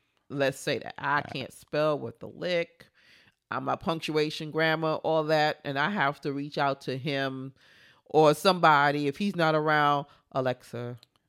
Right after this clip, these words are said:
Speaker 1: Echo, Siri."
Speaker 2: <laughs> But, but again,
Speaker 1: <laughs>
Speaker 2: that's where you have a partnership. So we always,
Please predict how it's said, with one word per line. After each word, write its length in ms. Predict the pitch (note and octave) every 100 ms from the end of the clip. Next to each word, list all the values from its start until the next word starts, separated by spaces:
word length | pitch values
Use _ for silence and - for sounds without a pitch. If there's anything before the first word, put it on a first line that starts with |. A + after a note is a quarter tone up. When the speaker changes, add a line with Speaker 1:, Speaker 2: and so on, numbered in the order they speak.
| _ _
Speaker 1:
Echo, 640 | B2 A#2+ B2 A2+ A#2 A2+ - _ _
Siri." 520 | _ C3 A#2+ A2 G#2+ -
Speaker 2:
<laughs> 380 | C#3 C3 - - - - E4+ - D4 - - C#4+ - -
But, 400 | - F3 - A#3
but 160 | G#3 -
again, 380 | - F#3 E3 - - -
Speaker 1:
<laughs> 180 | - -
Speaker 2:
that's 540 | G2+ G#2 G#2 G2+ - - -
where 460 | F2+ F2+ E2+ E2
you 240 | D#2+ D#2 D#2
have 240 | D#2 D2+
a 100 | D#2 -
partnership. 720 | - F#2 - D#2+ - - - _
So 560 | - - E2 D#2+ F2 -
we 240 | F2+ F#2+
always, 720 | F#2 F#2 F#2 F2+ F2 F2 -